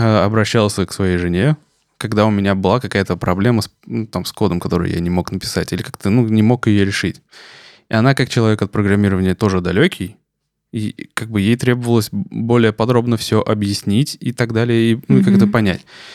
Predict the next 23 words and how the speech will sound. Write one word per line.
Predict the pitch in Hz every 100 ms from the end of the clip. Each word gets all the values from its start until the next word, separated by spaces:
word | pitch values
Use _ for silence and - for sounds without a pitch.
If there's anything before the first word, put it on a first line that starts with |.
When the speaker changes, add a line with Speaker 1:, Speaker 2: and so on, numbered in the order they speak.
| -
Speaker 1:
И | 113
что | - 131
меня | 127 127 120
вот | 120 -
сильно | 135 123
удивляло, | 101 98 98 151 143 110
она, | - 110 110 107 -
когда | 143 120 117
я | 110 101
ей | 98
хорошо | - 113 - 110
все | 92 - 95
объясню, | - 95 95 123 170 - - - - -
она | 104 107 104 98 95 - _ _
нередко | - 113 104 101 -
предлагала | 113 101 98 104 104
мне | 101 98
решения, | 98 107 127
которые | 101 98 92 92
в |
итоге | 104 104
будут | 98 98 92
работать. | 95 95 120 -